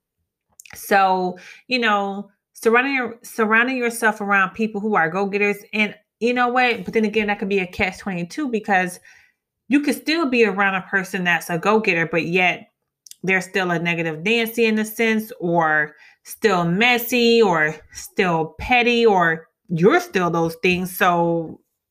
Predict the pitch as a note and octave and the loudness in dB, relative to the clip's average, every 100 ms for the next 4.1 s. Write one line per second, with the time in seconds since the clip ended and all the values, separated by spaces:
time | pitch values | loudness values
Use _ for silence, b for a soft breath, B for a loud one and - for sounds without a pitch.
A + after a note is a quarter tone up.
0 | _ C#3+ C3+ F3 F3+ E3+ D#3+ D#3+ D3+ - | _ -14 -6 -4 -4 -4 -6 -6 -10 -14
1 | - D#3+ E3 D3+ D3+ D3 D3 C#3 C3+ C#3 | -10 -8 -4 -2 -2 -4 -4 -6 -10 -6
2 | B3 A#3+ E3 D#3+ E3 E3+ E3 D#3+ D#3 D#3 | -2 0 -2 -6 -6 -6 -4 -2 -2 -2
3 | E3 D#3+ E3 D#3 D3+ - G#3+ F#3 F3 E3 | -4 -2 -2 0 -2 2 2 2 0 -2